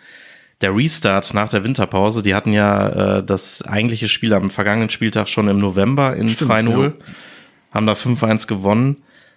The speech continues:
Speaker 1: Äh, ansonsten hast du das, finde ich, richtig beschrieben. Also ich glaube, im Heimspiel sind die eh gut, dann kommt Erlenbruch. Ja, ich, ich stell mir das immer so vor, dann fährst du dahin, eine knappe Stunde,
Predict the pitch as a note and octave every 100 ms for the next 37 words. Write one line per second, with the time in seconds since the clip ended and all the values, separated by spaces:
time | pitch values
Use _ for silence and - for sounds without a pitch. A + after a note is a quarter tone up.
0 | _ - G2 F#2+ F#2+ G#2+ G#2 A2 - A2
1 | G#2 G#2 G#2 F#2+ - - - G#2+ G2+ G#2+
2 | - G2 G2+ - G#2+ G#2+ F#2 F#2 - G2
3 | G2 F#2+ G2+ A2+ - G2 F#2+ G#2 A2+ A#2
4 | A2+ A#2 - G2+ G2 G#2+ F#2+ F#2+ G#2+ G#2
5 | G#2+ - - - - - - - - -
6 | _ - G2+ A#2 C3 C3 A#2+ - - -
7 | - _ - - - - _ - - -
8 | - C#3+ C#3 C#3+ B2+ D3+ B2 A#2+ - D3
9 | G#2+ F#2+ A#2+ A#2+ - A2+ G#2+ B2 C#3+ D3
10 | - B2 - B2 - - C3+ C3 C3+ C3+
11 | C3